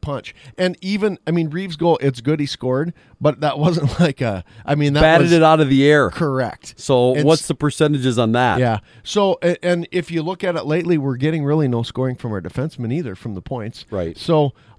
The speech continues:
Speaker 1: right now we have a goalie that kept us in it last night and was able to stop all three shooters in the shootout and propelling us to make the playoffs. But I still don't think this is a formula that's gonna take us deep unless we see some things change.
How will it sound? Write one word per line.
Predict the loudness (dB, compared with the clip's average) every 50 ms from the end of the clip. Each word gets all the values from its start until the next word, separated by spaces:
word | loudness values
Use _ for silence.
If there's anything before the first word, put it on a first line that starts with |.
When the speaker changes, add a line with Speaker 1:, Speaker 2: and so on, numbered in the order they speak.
| _ _ -4
Speaker 1:
right | 0 2 2 2
now | 4 2 2
we | 2 2
have | 2 0 -2
a |
goalie | -2 0 0 2 2 0 0 0
that | 0 -2 -2 -4 _ _ _ _ -8
kept | -8 -8 -8 -6 -10
us | -8 -6
in | -4 -2 -2
it | -2 -4
last | -4 -4 -4 -4 -4 -4
night | -4 -4 -4 -4 -6
and | -6 -6
was | -6 -6 -6
able | -4 -4 -4 -4 -4 -4 -4
to | -6 -8
stop | -8 -6 -4 -4 -4 -4 -2
all | -4 -4 -4
three | -6 -8 -10 -10
shooters | -10 -8 -8 -8 -6 -6 -6 -6
in | -6 -8
the | -8
shootout | -10 -8 -6 -4 -2 -2 -2 -4 -6 _ _ _ _ _ _ -10
and | -8 -6 -6 -6
propelling | -8 -8 -6 -4 -2 -2 -2 -2 -4 -4
us | -6 -8 -10
to | -10 -8
make | -6 -6 -8 -6
the | -8 -10
playoffs. | -6 -4 -4 -2 -2 -2 -4 -6 -10 -20 _ _ _ _ _ _ _ _ -8
But | -6 -6 -6 -4
I | -4 -4 -4
still | -4 -4 -4 -2 0 0 0
don't | 0 -4 -4 -6
think | -6 -8 -8 -6
this | -6 -8 -8
is | -8 -12 -12 -14
a | -14
formula | -10 -8 -6 -6 -4 -4 -4 -4
that's | -4 -6 -8 -8 -8
gonna | -6 -6
take | -4 -6 -6 -6
us | -6 -8 -6
deep | -4 -4 -4 -4 -4
unless | -4 -4 -4 -6 -8 -10
we | -14
see | -12 -12 -12
some | -10 -10 -12
things | -10 -8 -10 -10 -10
change. | -10 -10 -12 -12 -12 -16 -20